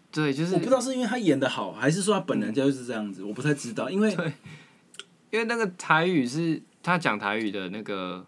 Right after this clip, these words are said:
Speaker 1: 气口跟，就是他那种微微自卑，
Speaker 2: 嗯。
Speaker 1: 但又需要宣泄的那种
Speaker 2: 嗯。
Speaker 1: 男子气概
Speaker 2: 嗯。
Speaker 1: 的那种感觉，就是
Speaker 2: 嗯。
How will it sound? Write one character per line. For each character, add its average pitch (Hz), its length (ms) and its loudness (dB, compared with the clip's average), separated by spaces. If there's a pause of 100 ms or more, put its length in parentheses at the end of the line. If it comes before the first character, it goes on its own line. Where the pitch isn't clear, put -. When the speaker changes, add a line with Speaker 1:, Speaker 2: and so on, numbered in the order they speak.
(140)
Speaker 1:
气 113 220 -4
口 101 260 -2
跟， 98 460 -4 (1040)
就 - 100 -8
是 131 80 -4
他 127 180 -2
那 127 140 0
种 98 380 -6 (140)
微 120 120 0
微 127 200 2
自 131 240 -2
卑， 113 420 2 (360)
Speaker 2:
嗯。 104 200 -10
Speaker 1:
但 127 180 0
又 127 160 4
需 120 140 -4
要 117 100 2
宣 113 300 -6
泄 110 180 -6
的 101 120 -6
那 104 180 -6
种 98 300 -10
Speaker 2:
嗯。 107 520 -8
Speaker 1:
男 117 220 -2
子 120 180 -8
气 120 300 -4
概 107 380 4
Speaker 2:
嗯。 139 500 6
Speaker 1:
的 123 120 4
那 135 100 4
种 123 180 2
感 101 240 0
觉， 92 260 -2
就 135 140 -4
是 131 320 0
Speaker 2:
嗯。 104 120 -8